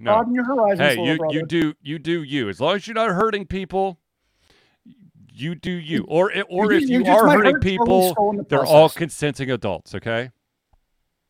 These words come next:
Speaker 1: 'Cause, you know, some people get off on that. I don't. But hey,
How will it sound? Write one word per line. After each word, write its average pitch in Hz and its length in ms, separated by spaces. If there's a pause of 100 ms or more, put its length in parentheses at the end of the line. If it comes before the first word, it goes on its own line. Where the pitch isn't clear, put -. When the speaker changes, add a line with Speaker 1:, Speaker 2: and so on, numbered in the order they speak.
(960)
Speaker 1:
'Cause, 98 220
you 123 60
know, 98 80
some 123 200
people 113 400 (240)
get 110 120
off 101 180
on 98 80
that. 90 160 (120)
I 107 140
don't. 85 260 (720)
But 104 240
hey, 127 200